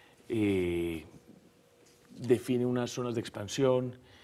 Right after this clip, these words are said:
Yo creo que eso nos da lugar a definir no solamente la problemática que tenemos en el sector de Nuevo Occidente, de la comuna, de la potencial comuna diecisiete,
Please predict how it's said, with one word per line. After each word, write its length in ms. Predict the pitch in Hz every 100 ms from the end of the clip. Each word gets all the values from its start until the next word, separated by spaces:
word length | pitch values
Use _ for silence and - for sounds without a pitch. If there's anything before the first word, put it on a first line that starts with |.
| - -
Yo 160 | 127
creo 120 | 123 131
que 340 | 131 120 -
eso 160 | 113 135
nos 160 | 127
da 80 | 117
lugar 500 | 117 127 131 123 - -
a 80 |
definir 340 | 127 113 110 104
no 140 | 110
solamente 580 | 113 139 139 131 143 -
la 140 | 131 110
problemática 500 | 110 107 107 - 127
que 80 |
tenemos 320 | 110 107 107 117
en 80 |
el 60 | 110
sector 260 | 101 - 101
de 80 |
Nuevo 160 | 120 110
Occidente, 460 | 92 107 98 98 123
de 60 |
la 80 | 110
comuna, 340 | 107 101 107
de 160 | 120 113
la 160 | 98 92 - - -
potencial 480 | 113 101 95 110 104
comuna 240 | 110 127
diecisiete, 540 | 123 107 - 104 82